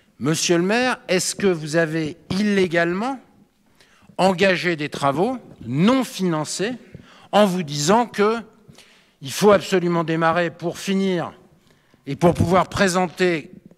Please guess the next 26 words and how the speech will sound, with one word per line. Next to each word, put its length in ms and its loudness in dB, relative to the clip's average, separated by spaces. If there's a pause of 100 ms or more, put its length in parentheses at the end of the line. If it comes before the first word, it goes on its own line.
(140)
un 280 4
maigre 500 0
bilan 480 -2 (340)
de 160 -2
travaux 640 2
avant 460 -2 (300)
les 200 -6
élections 400 -2
municipales 640 -4
de 100 -8
deux 120 -6
mille 180 -6
vingt-six 720 -6 (840)
et 120 4
que 100 2
vous 180 2
n'auriez 360 -2
pas 340 2
attendu 520 -2
les 140 -2
notifications, 1080 -2
les 260 -2
arrêtés 360 2
de 60 -8
notification 840 -8 (880)
des 500 2